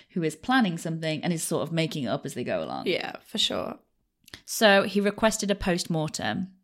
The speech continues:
Speaker 1: And while they were waiting, the detectives had gone to remove the body from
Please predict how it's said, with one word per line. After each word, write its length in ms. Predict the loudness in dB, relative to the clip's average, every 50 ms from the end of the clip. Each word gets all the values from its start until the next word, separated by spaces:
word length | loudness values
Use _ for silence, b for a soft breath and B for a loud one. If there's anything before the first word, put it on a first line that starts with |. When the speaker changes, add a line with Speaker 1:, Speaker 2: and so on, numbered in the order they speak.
| _ _ _ _ 2 4
Speaker 1:
And 280 | 4 4 4 2 6
while 220 | 8 10 10 10 10
they 80 | 8 6
were 120 | 6 6
waiting, 720 | 6 6 4 4 2 0 -4 -2 -2 -2 -2 -4 -6 -8 -4
the 160 | 2 2 4
detectives 440 | 4 4 2 0 0 0 -2 -4 -4
had 100 | -4 0
gone 200 | 0 0 0 0
to 120 | -4 -2
remove 320 | -2 0 0 0 0 -2 -4
the 80 | -4
body 260 | 2 2 2 2 2 -4
from 560 | -6 -2 2 4 4 4 4 0 -2 -4 -8